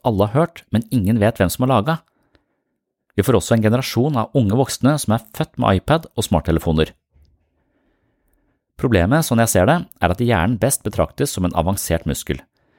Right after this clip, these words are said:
Den, eh, former seg i takt med måten den blir brukt på. Før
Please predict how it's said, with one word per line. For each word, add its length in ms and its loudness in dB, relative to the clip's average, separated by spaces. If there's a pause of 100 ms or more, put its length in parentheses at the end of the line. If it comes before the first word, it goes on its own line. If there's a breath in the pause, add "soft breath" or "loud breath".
(420)
Den, 200 4
eh, 120 2
former 380 0
seg 240 -2
i 80 -6
takt 280 -8
med 120 0
måten 280 0
den 80 -2
blir 140 -2
brukt 220 0
på. 160 -2 (960)
Før 280 2